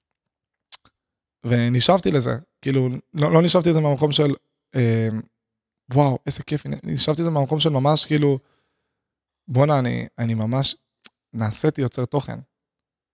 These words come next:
נעשיתי יוצר תוכן, לכל, פר אקסלנס, כאילו, כל, בכל רמה חבריי. עד כמה נעשיתי יוצר תוכן? כל החברים שלי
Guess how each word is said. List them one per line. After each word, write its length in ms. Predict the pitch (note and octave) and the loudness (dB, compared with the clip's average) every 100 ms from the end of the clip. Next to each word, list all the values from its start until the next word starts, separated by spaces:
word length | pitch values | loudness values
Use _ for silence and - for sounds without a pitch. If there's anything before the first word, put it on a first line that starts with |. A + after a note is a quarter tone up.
| - | -6
נעשיתי 580 | A2+ A2 - D3 - D3+ | -4 -4 -4 -4 -2 -2
יוצר 320 | B2+ - C#3 | -2 -2 -4
תוכן, 320 | - C#3 C#3 | -4 -6 -6
לכל, 240 | C3 D#3+ D#3+ C#3+ | -2 0 0 0
פר 160 | E3 | 0
אקסלנס, 440 | D#3 - C3+ B2+ - | 0 -4 -4 -4 -6
כאילו, 180 | - D3+ | -12 -8
כל, 200 | - - - _ _ _ _ - | -4 -6 -6 _ _ _ _ -2
בכל 320 | D3 F3+ F#3+ F3 | 0 4 4 4
רמה 220 | F3 E3+ | 2 2
חבריי. 500 | D#3 C3 B2+ B2+ B2 - _ _ - | 0 0 0 -2 -6 -14 _ _ -6
עד 100 | - | -4
כמה 240 | - F3+ F#3 | 0 2 2
נעשיתי 280 | F3 F3 E3+ | 2 0 -2
יוצר 200 | - E3 | -2 -2
תוכן? 360 | F3+ E3 F3 D#3 - _ _ _ _ _ _ _ D4 - _ - | 0 0 -2 -4 -12 _ _ _ _ _ _ _ -20 -20 _ -12
כל 160 | - F3 | 2 4
החברים 320 | E3 D#3 D#3 | 4 2 0
שלי 240 | - C#3+ | -2 -6